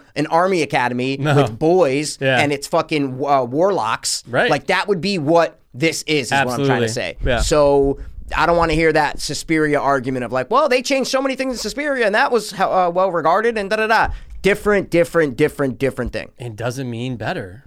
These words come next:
Speaker 2: And
Speaker 1: No.
Speaker 2: doesn't, and doesn't mean good idea. Again, ambition does not always mean good idea.
Speaker 1: Story of my life, dude.
Speaker 2: Oh, dude, I
Speaker 1: Story of
Speaker 2: just,
Speaker 1: my life,
Speaker 2: I'm gonna get
Speaker 1: man.
Speaker 2: that tattooed on my fucking back.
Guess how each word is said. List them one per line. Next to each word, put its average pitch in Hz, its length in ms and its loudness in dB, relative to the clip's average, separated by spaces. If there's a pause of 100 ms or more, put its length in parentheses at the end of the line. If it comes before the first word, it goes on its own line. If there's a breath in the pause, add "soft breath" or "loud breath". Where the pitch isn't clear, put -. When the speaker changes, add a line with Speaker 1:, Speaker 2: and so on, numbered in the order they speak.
(140)
Speaker 2:
And 117 140 -10
Speaker 1:
No. 143 60 0
Speaker 2:
doesn't, 226 280 4
and 127 140 -4
doesn't 147 280 -2
mean 147 200 -2
good 139 160 -2
idea. 139 260 -2
Again, 127 240 -6
ambition 139 460 -8
does 135 160 -10
not 123 340 -10
always 123 380 -8
mean 104 440 -10
good 107 160 -10
idea. 95 520 -14
Speaker 1:
Story 127 400 -4
of 131 60 0
my 127 100 2
life, 101 280 -4
dude. 95 200 -6
Speaker 2:
Oh, 117 240 0
dude, 113 240 -4
I 110 80 -2
Speaker 1:
Story 185 280 2
of 196 40 -2
Speaker 2:
just, - 20 0
Speaker 1:
my 185 80 2
life, 151 200 0
Speaker 2:
I'm - 60 -4
gonna 139 100 -2
get 113 80 -2
Speaker 1:
man. 117 100 -2
Speaker 2:
that - 20 -10
tattooed 127 240 -4
on 127 60 -6
my 117 80 -6
fucking 107 260 -8
back. 110 240 -6